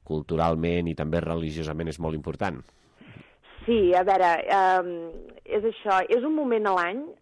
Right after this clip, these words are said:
Speaker 2: eh, independentment, doncs, de, de, de, de cada u individualment, de que, ehm, és una manera també, dintre de l'àmbit del teatre, de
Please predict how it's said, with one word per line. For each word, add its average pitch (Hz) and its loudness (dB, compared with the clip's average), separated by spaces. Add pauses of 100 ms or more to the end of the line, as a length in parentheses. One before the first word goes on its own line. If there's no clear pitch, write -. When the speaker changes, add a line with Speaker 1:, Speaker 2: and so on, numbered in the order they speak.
(160)
Speaker 2:
eh, 175 -2
independentment, 190 -2
doncs, 185 -6
de, 151 -10 (160)
de, 147 -10 (220)
de, 147 -10 (160)
de 165 -8
cada 165 -4
u 170 0
individualment, 165 -2 (600)
de 180 -2
que, 196 -2
ehm, 170 2 (380)
és 214 0
una 240 0
manera 240 2
també, 214 0 (140)
dintre 208 0
de 185 2
l'àmbit 190 2
del 175 0
teatre, 170 -2
de 214 0